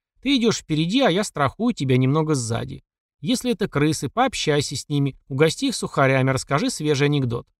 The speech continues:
В общем, сделай так, чтобы они успокоились, и немного их задержи. Мне надо будет подойти к ним и построить тестовый конструкт. После этого нужно будет как-то договориться с ними встретиться снова». «Понял», — кивнул я, неторопливо вставая.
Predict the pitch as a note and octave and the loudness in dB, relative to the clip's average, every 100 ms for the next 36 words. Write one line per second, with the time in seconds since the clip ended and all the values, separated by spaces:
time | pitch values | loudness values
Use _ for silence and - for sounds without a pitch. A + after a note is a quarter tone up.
0 | _ _ _ - D3 - D3 C#3 D3+ D3 | _ _ _ -2 0 0 -2 2 2 2
1 | - F3 - C3+ C3+ C3 - C3+ B2 A#3+ | 2 -2 0 0 2 2 0 -2 -2 -2
2 | C#4+ B3 D3+ B2+ C3 D3+ D3+ B2+ C3 C3+ | -2 -2 0 2 2 4 2 2 2 0
3 | A#2+ G#2 C#3 _ _ _ _ - C#3 D3 | 0 -4 -8 _ _ _ _ 0 2 4
4 | C#3 C#3 C3+ C3+ C3+ C3 - - D#3+ B3+ | 2 0 -2 0 2 2 0 -4 0 2
5 | A#3 C3 - D3 F3 - - B2+ - B2+ | 2 0 -2 0 0 0 -2 -2 0 -2
6 | A2+ C#3+ D#3 - B2 - _ _ _ _ | -2 -4 -4 -8 -10 -12 _ _ _ _
7 | _ D#3+ G#3 C4+ B3+ G#3 D#3+ F3 E3+ E3+ | _ -4 0 -2 0 0 2 0 0 0
8 | D#3 C#3+ C3+ C3 C#3 A#3+ - G3 D3 C#3+ | 0 2 2 4 4 2 -2 -4 -2 -4
9 | - C3 B2 C3+ F#3 - C3 A#2+ - _ | -2 -2 -2 -6 -8 -4 -4 -4 -10 _
10 | _ _ _ _ _ _ _ _ _ _ | _ _ _ _ _ _ _ _ _ _
11 | _ _ - A3+ A#3+ A3 - - C3 C3 | _ _ 0 2 2 -2 -10 0 4 4
12 | B2+ C3 A3 A3 - A2+ G2+ B2 B2+ - | 4 2 2 0 2 0 2 0 0 0
13 | C#3 A#2+ - | -2 0 -4